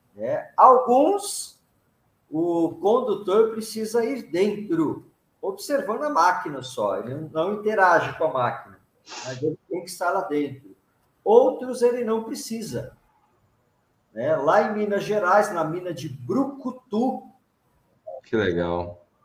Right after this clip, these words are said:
Speaker 1: de caminhões, que não tem ninguém dentro, trabalha vinte e quatro horas,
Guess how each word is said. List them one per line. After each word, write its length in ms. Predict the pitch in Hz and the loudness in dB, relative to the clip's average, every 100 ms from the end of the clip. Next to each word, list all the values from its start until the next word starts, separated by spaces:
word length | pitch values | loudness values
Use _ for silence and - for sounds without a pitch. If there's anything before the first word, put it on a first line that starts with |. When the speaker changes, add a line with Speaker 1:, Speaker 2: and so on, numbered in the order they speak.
| 165 147 | -6 -6
Speaker 1:
de 160 | 123 | -6
caminhões, 920 | - 139 127 120 160 190 185 - - _ _ _ | -6 -6 -4 -2 -2 -2 -6 -12 -18 _ _ _
que 80 | 151 | -8
não 220 | 180 190 | -6 -2
tem 140 | 208 | -2
ninguém 360 | 220 208 233 294 | -2 0 0 2
dentro, 580 | 226 185 - - 104 - _ _ _ - | 2 2 0 -8 -14 -14 _ _ _ -10
trabalha 460 | 143 143 151 175 | -6 -2 0 0
vinte 400 | 160 147 156 - | -2 -6 -6 -8
e 80 | - | -10
quatro 320 | - 220 - | -4 -4 -2
horas, 720 | 254 202 196 - - - - | 6 8 8 6 0 -8 -14